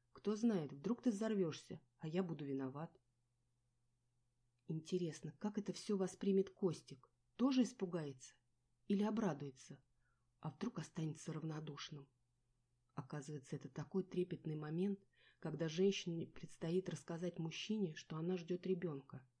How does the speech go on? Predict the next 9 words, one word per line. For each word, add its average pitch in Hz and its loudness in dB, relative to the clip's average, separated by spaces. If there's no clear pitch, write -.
От 170 -4
него. 160 0
Да, 143 -4
надо 165 -2
потренироваться, 185 2
чтобы 151 -6
произвести 156 -2
правильное 165 -2
впечатление. 147 -6